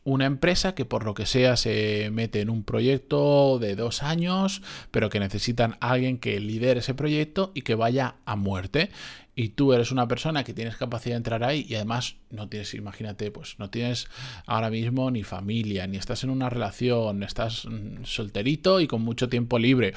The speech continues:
o eres capaz de aparcar durante dos años tu vida para centrarte en ese proyecto e ir a muerte.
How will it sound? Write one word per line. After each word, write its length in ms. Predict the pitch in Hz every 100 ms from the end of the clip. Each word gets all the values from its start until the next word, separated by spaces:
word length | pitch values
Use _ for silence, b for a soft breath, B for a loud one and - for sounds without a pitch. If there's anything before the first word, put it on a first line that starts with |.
| 147
o 400 | B 156 185 - -
eres 240 | 120 120
capaz 320 | - 110 117 113
de 80 |
aparcar 420 | 110 107 - 127 123
durante 340 | 107 98 95
dos 200 | 110 -
años 240 | 113 113
tu 100 | -
vida 280 | 123 139 107
para 180 | 98 92
centrarte 420 | 95 113 117 113
en 60 | 113
ese 160 | 110
proyecto 480 | 104 113 135 135 -
e 80 | 98
ir 120 | 107
a 60 | 110
muerte. 520 | 123 175 185 226 294